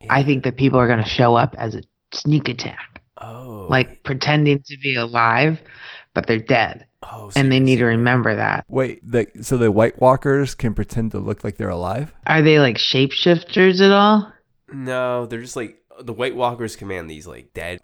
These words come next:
Speaker 1: zombie things called wraiths, and they're, like, walking corpses. But they kinda resemble the people that they were, so they can get revived and they walk.
Speaker 3: Oh, is that kinda like how that kid that was impaled on the wall in the last one, he was, he looked like a regular kid?
Speaker 1: Yeah, correct.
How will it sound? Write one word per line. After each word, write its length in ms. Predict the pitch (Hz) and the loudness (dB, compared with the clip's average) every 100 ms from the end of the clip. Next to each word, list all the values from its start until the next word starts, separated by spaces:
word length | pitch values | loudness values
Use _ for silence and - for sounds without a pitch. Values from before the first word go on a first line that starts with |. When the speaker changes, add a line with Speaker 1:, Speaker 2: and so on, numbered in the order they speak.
| 101 | -14
Speaker 1:
zombie 340 | 87 92 98 | -12 -12 -12
things 280 | - 101 98 | -10 -10 -10
called 240 | - 67 | -14 -14
wraiths, 520 | 73 78 123 - - - | -14 -16 -16 -16 -16 -14
and 80 | 104 | -12
they're, 100 | 92 | -12
like, 180 | 90 | -12
walking 460 | 101 95 104 - 87 | -8 -4 -4 -8 -20
corpses. 840 | - 90 76 - - 52 - - - _ _ | -16 -16 -14 -14 -14 -14 -20 -20 -20 _ _
But 120 | 107 | -16
they 80 | 104 | -14
kinda 280 | 98 113 110 | -8 -6 -6
resemble 600 | 95 90 95 92 92 85 | -8 -12 -14 -14 -14 -18
the 80 | 82 | -18
people 380 | - 82 76 78 | -18 -18 -18 -20
that 180 | 78 | -20
they 100 | 78 | -20
were, 380 | 76 73 76 69 | -20 -18 -18 -18
so 220 | - 64 71 | -18 -16 -14
they 120 | 87 | -14
can 120 | 95 | -14
get 160 | 90 - | -14 -14
revived 680 | 92 87 80 80 76 80 | -16 -12 -12 -10 -12 -16
and 120 | 78 80 | -18 -18
they 120 | 80 | -18
walk. 540 | 80 76 78 - _ - _ | -16 -16 -16 -18 _ -20 _
Speaker 3:
Oh, 240 | 143 123 104 | 0 2 2
is 180 | - 139 | 0 0
that 160 | 180 | 0
kinda 180 | 208 196 | 0 -2
like 320 | 175 165 - | -2 -4 -6
how 160 | 117 143 | -4 -2
that 260 | 135 120 - | -2 -6 -6
kid 320 | 135 127 127 | -4 -2 -2
that 100 | 113 | -4
was 160 | 113 107 | -4 -4
impaled 360 | 107 117 113 | -6 -6 -6
on 80 | 113 | -6
the 80 | 104 | -6
wall 580 | 98 104 104 110 123 - | -4 -4 -2 -4 -6 -8
in 120 | 113 | -6
the 100 | 113 | -4
last 380 | 113 113 120 - | -2 -4 -8 -6
one, 340 | 117 117 120 - | -4 -4 -6 -8
he 200 | - 120 | -6 -2
was, 380 | 110 107 101 135 | 0 0 -2 -4
he 160 | 113 | -4
looked 260 | 110 110 - | -2 -4 -4
like 140 | 110 | -6
a 80 | 104 | -4
regular 320 | 98 101 101 | -4 -4 -6
kid? 460 | 95 107 104 113 127 | -6 -4 -4 -4 -8
Speaker 1:
Yeah, 260 | 117 113 82 _ | -10 -10 -10 _
correct. 340 | 92 82 76 | -12 -12 -12